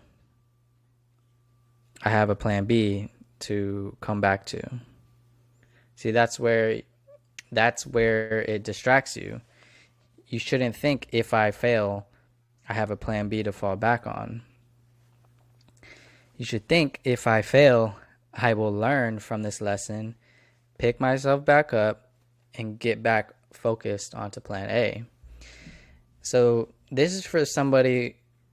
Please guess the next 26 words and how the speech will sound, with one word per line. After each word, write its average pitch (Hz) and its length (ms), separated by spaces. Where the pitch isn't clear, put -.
for 123 160
the 113 80
people 120 640
who 120 200
really 117 580
have 107 400
something 107 380
that 104 120
they 104 120
wanna 101 240
do 101 240
in 98 100
life, 98 460
and 101 600
you 107 160
wanna 117 260
do 113 240
it 110 160
with 107 140
as 104 120
much 110 300
conviction 110 960
and 104 120
belief 104 440
as 101 140
possible. 110 640